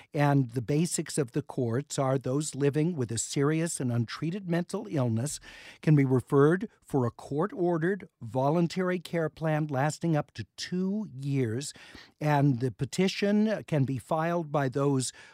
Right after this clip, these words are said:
who are professional health workers, first responders,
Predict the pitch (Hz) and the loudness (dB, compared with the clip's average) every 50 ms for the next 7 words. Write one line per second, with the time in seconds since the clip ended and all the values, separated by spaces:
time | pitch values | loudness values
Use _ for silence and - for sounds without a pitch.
0 | _ - - 143 135 127 123 120 123 120 113 - - 123 - 143 131 - - 147 | _ -2 0 2 4 4 4 2 2 0 -2 -4 -10 -6 -4 -4 -2 0 0 0
1 | 147 143 - 170 151 131 123 127 123 123 - - 117 123 147 175 185 - - 180 | 0 0 0 0 2 2 2 0 -2 -4 -6 -8 -6 -4 -2 -2 -4 -6 -6 -4
2 | 185 185 180 - - 196 190 185 185 185 - - - - 120 113 - - - 123 | -2 -2 -2 -2 -2 -2 0 0 0 -2 -4 -6 -4 -2 -2 -2 -4 -6 -6 -6
3 | 110 - - 160 165 165 165 165 151 156 151 - | -6 -6 -4 -2 0 0 0 0 0 0 -2 -4